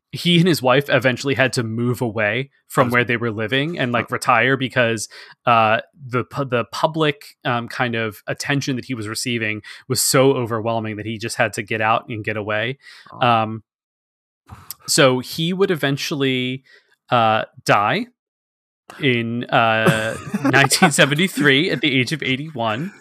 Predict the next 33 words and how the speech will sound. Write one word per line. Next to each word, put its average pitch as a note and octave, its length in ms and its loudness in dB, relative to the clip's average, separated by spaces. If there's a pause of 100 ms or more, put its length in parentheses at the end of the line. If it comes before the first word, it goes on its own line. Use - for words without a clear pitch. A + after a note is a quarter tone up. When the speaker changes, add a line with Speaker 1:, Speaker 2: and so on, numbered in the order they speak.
(140)
Speaker 2:
Oh, A3 80 6
he G3+ 120 6
did C4 240 6
do A3 80 8
Speaker 1:
Um, G#3+ 80 6
Speaker 2:
that. C3+ 240 6
Okay. C#3 520 4
<laughs> - 20 0
Speaker 1:
he, - 120 2
I, G#5+ 1040 0 (160)
I D3+ 80 6
don't G#3+ 100 4
know A3 60 2
why C#3+ 260 6
I C#3 80 6
said C3+ 220 2
it C#3 100 2
that B2+ 180 6
way. A#2 200 2 (180)
He, F#3+ 280 2
he, E3+ 200 0 (100)
he, D#3 340 -4 (340)
um, C#3+ 180 6
he D3 160 -2
died D#3+ 260 4
in G#3+ 40 -8
nineteen F#3 580 -2
seventy-three. C#3+ 520 -2
He A#2 100 -6
was G#2+ 100 -8
eighty-one D3+ 380 -4
years D#3 200 0
old, B2+ 340 0